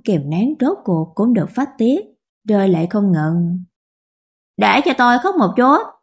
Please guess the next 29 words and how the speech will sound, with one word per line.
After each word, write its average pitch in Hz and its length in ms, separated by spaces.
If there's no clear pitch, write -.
đem 247 340
toàn 196 220
bộ 185 160
nước 277 180
mắt 339 200
đời 202 180
này 175 220
khóc 180 180
hết 392 180
ra. 233 360
Sau 226 300
này 180 460
tôi 233 220
sẽ 294 80
không 277 160
bao 220 160
giờ, 185 360
không 247 180
bao 226 80
giờ 196 220
khóc 320 160
nữa, 240 340
được 190 200
không? 262 380
Tôi 233 220
rất 294 140
muốn 302 180
khóc, 226 220
để 208 200